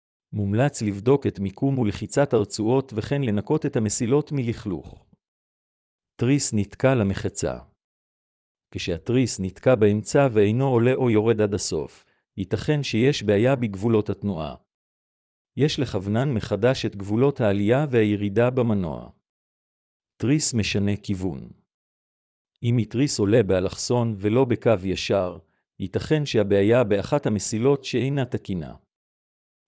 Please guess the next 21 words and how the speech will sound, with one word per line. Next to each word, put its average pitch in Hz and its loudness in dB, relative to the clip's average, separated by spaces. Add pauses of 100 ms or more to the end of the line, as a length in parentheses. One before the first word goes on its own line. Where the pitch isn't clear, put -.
(100)
יש 131 0
לבדוק 107 0
את 101 -4
מיקום 127 -2
המסילות 113 -2
וליישר 113 0
אותן 107 0
מחדש. 90 -8 (1000)
תריס 120 -2
מפסיק 117 -4
לעבוד 98 2
לפתע. 85 -4 (1080)
הפסקה 117 0
פתאומית 104 -4
בפעולת 98 0
התריס 113 -2
יכולה 104 0
לנבוע 117 2
מנתק 107 0
באספקת 107 0
החשמל 127 -4